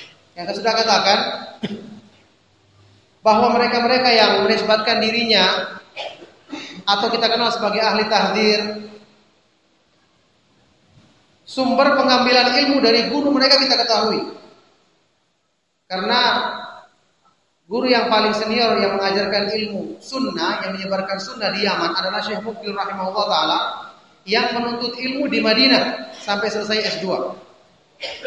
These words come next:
Sampai sekarang guru-guru beliau masih ada. Yang paling utama adalah Syekh Abdul Muhsin Al-Abbad, masih ada gurunya.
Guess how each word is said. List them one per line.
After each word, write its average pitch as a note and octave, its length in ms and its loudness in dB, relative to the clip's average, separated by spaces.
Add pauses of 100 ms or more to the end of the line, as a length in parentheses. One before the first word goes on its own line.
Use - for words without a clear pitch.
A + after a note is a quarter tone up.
(800)
Sampai A#3 320 2
sekarang B3+ 400 4
guru-guru C4 320 0
beliau C#4 160 2
masih C4+ 240 2
ada. - 160 2 (1800)
Yang G3+ 160 2
paling B3 200 4 (120)
utama B3+ 240 4
adalah B3 240 2
Syekh A#3 160 2
Abdul A3+ 240 -2
Muhsin A#3 240 -4
Al-Abbad, F#3+ 640 -2
masih B3 240 -4
ada A3+ 160 -2
gurunya. G3+ 320 0